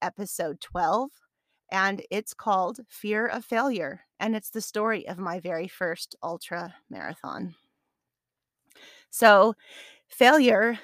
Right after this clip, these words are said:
is defined as lack of success, the inability to meet an expectation. And I will just tell you right up front here, right off the bat,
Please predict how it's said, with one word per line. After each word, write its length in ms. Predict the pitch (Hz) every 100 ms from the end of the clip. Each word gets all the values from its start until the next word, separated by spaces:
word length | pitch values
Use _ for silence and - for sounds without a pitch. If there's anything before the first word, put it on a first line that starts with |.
| -
is 160 | 240 196
defined 560 | 220 - 190 190 208 -
as 460 | 202 190 190 185 - _ _ -
lack 380 | 170 180 170 196 -
of 100 | 214
success, 840 | - 294 - - 165 196 - - _ _ _ -
the 160 | 202
inability 640 | 170 233 208 226 226 214 214
to 180 | -
meet 460 | 202 196 185 - - _
an 140 | 190 190
expectation. 1040 | 175 - - 165 - - 175 - - 175 _ _ _
And 400 | 185 190 180 185 -
I 180 | 190 202
will 140 | 220
just 200 | 220 -
tell 160 | 226 214
you 140 | 214
right 220 | 190 202
up 160 | 202 -
front 260 | 208 196
here, 480 | 185 202 190 190 196 185
right 200 | 165 170
off 220 | 196 202 -
the 80 |
bat, 480 | 185 180 175 - -